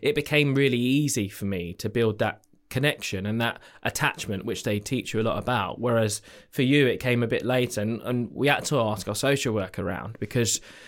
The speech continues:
we wanted to make sure that that feeling was normal, that actually, 'cause you kind of once said, "I feel a little bit like I'm a childminder at the minute 'cause this is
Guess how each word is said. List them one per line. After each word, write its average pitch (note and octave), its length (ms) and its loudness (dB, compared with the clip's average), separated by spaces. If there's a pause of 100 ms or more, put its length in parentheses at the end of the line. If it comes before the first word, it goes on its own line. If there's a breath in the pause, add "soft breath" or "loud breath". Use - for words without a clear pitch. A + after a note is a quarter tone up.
(400 loud breath)
we C3+ 100 2
wanted D3 260 4
to C#3 60 2
make A2 180 2
sure A#2 180 2
that G2 60 2
that G#2+ 180 -2
feeling B2 260 2
was A2+ 140 -2
normal, C3 640 2
that B2+ 260 2
actually, A#2 640 -2 (300 soft breath)
'cause C3+ 220 -4
you C3 100 -4 (180)
kind D3+ 200 -2
of A#2+ 100 -4 (140)
once C3 300 0
said, G2+ 380 0 (280 loud breath)
"I A#2+ 60 -6
feel B2+ 300 4
a A#2 100 4
little A2+ 160 2
bit G#2+ 160 0
like A2 260 -2
I'm A2 320 0
a A2 100 -8
childminder A2+ 840 0 (100)
at G2 140 0
the A2 60 0
minute A2 260 0
'cause A#2+ 140 -4
this B2 200 -2
is - 260 -4